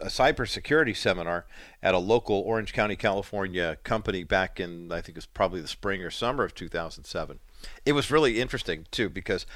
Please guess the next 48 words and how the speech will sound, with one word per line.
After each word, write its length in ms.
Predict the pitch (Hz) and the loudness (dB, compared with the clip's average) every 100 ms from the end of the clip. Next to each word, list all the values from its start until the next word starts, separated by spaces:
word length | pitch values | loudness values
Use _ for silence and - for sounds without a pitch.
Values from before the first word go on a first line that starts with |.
| - | -8
I 140 | - 120 | 0 0
think 160 | 143 | 2
I 40 | 127 | 2
was 120 | 104 | 2
the 80 | 107 | -2
only 180 | 110 135 | -2 -2
person 340 | - 117 101 | -2 -4 -2
there 140 | 107 | 0
who 80 | 98 | 0
didn't 200 | 92 92 | 0 -2
have 100 | 92 | -2
a 20 | |
smartphone. 480 | 82 - 87 - 78 - - - - - - | -4 -6 -6 -8 -12 -14 -20 -20 -20 -20 -2
I 60 | |
wrote 200 | 107 131 - | 4 6 6
that 120 | 104 | 4
entire 400 | 90 - 127 180 | 4 2 6 6
book, 420 | 123 110 107 - - - | 6 2 2 -4 -6 -12
<laughs> 220 | - - | -10 0
my 100 | 147 | 2
part 320 | 143 - 123 101 | 2 4 4 4
of 160 | 85 | -2
it 100 | 95 | -2
anyway, 400 | 95 92 95 92 - - - | -2 0 2 2 -2 -16 -12
using 300 | - 123 120 | -2 2 2
a 40 | 101 | 2
flip 260 | - 147 | 4 4
phone. 320 | - 139 123 - | 4 4 4 4
I 160 | 113 | 2
did 220 | 147 170 123 | 4 4 4
not 200 | 135 - | 4 4
get 160 | 139 | 2
my 120 | 113 | 4
first 400 | 104 - 95 - | 2 0 -4 0
smartphone 540 | 117 147 117 147 139 131 - - - - | 2 2 4 4 4 0 -10 -20 -12 -6
until 300 | 107 - 110 | -2 2 2
the 120 | 90 | 2
spring 320 | - 123 131 | 2 2 2
of 80 | 113 | 0
twenty 280 | - 110 104 | 2 0 0
ten, 320 | - 82 - - | 0 -2 -4 -8
and 120 | 104 | -6
it 60 | 104 | -4
was 120 | 95 | -4
a 60 | |
BlackBerry 800 | 80 90 101 113 - 92 71 67 - - | -4 0 2 0 0 0 0 -8 -14 -10
at 140 | 78 | -2
that. 300 | 90 76 - | 0 0 -4